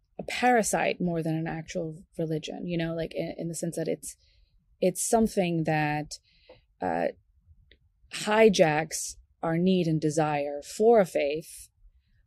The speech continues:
um, in very, like, i-, i-, in a good way, in, uh, uh, I mean, in the sense, not a, <laughs> not good,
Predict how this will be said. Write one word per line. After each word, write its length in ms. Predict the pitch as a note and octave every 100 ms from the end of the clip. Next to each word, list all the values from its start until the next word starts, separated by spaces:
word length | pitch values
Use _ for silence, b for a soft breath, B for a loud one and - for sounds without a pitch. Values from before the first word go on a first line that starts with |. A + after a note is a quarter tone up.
| -
um, 320 | E3 D#3 D#3 -
in 160 | E3+
very, 580 | D#3+ D#3+ D#3 D3+ D3 E3+ - _ -
like, 220 | D3+ - _ _
i-, 40 | - - - - - _ - -
i-, 140 | - -
in 120 | F3
a 40 |
good 280 | D#3+ G3 F#3
way, 320 | - - -
in, 100 | E3
uh, 160 | - D#3 -
uh, 120 | D3+ -
I 40 | D#3
mean, 120 | - -
in 160 | D#3
the 60 | D3
sense, 280 | C#3+ C3 -
not 160 | D3+ C#3+
a, 40 | -
<laughs> 100 | -
not 160 | C3 -
good, 100 | -